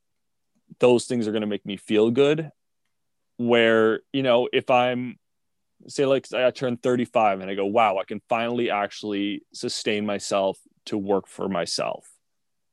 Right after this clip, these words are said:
Like, uh, that sounds pretty good to me. Like, I'm, like, right now, I'm like, "Yeah, like, okay, you're telling me in eight years, I'll be able to completely work for myself and not have any other job." I'd be like, "Yeah,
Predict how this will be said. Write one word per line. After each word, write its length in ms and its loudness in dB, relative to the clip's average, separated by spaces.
Like, 200 -4
uh, 80 -10
that 240 4
sounds 200 6
pretty 220 4
good 220 4
to 80 -6
me. 260 -2
Like, 240 4
I'm, 300 0
like, 240 2
right 140 2
now, 140 4
I'm 60 0
like, 180 -4
"Yeah, 260 4
like, 100 -6
okay, 320 0
you're 120 -4
telling 320 -2
me 200 -4
in 300 -4
eight 260 -2
years, 580 -6
I'll 140 2
be 160 -2
able 160 -2
to 80 -16
completely 500 2
work 240 2
for 100 -6
myself 540 0
and 460 -2
not 220 0
have 180 0
any 160 -2
other 180 -6
job." 300 -6
I'd 80 -4
be 60 -4
like, 120 -2
"Yeah, 200 4